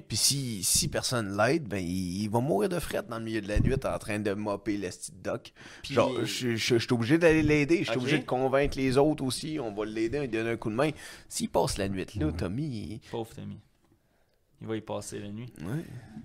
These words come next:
Speaker 2: Mais toi, t'as pas froid ? Au détriment de ton froid et de ton confort à toi ?
Speaker 1: Man,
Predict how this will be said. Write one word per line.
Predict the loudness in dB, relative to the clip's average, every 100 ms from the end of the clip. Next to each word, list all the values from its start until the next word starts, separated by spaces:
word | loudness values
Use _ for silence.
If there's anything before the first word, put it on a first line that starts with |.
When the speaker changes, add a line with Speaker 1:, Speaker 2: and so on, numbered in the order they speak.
| -8
Speaker 2:
Mais | -6
toi, | -2 -2
t'as | -2
pas | -2 -4
froid ? | -2 -2 -2 -6 _ _ _ _
Au | -10 -6
détriment | -6 -6 0 2 2
de | 0
ton | -2 -4
froid | -4 -8 2 4
et | 4
de | 2
ton | -2
confort | -2 -2 2 4
à | 4
toi ? | 2 -4 -6 -12 -2 -2 -2 -14 -20 -20 -20 -20 -20 -20 -20 -18
Speaker 1:
Man, | -10 -8 -6 -6 -10 -14